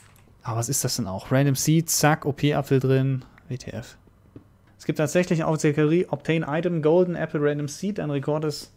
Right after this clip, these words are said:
der Rekord ist bei eins Komma sieben sechs Sekunden. In einer Minute wärst du bei Platz sechsundsechzig, aber du kannst deine Aufnahme nochmal timen.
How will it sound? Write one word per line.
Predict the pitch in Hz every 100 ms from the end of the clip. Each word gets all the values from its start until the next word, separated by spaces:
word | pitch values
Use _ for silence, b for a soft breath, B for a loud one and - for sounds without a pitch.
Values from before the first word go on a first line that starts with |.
| b b b b b _
der | 143
Rekord | 131 160
ist | 151
bei | - 127
eins | 170 180 -
Komma | 156 151 139
sieben | 147 180 165
sechs | 139 151 -
Sekunden. | 139 - 147 156 110 104 - _ _ b b b b
In | 135
einer | 131 156
Minute | 156 147 135
wärst | 135 147
du |
bei |
Platz | 139 139 135
sechsundsechzig, | 135 135 143 180 208 180
aber | 147
du | 135
kannst | 143 143
deine | 131 123
Aufnahme | 143 143 135
nochmal | 127 120 123 113
timen. | - 107 101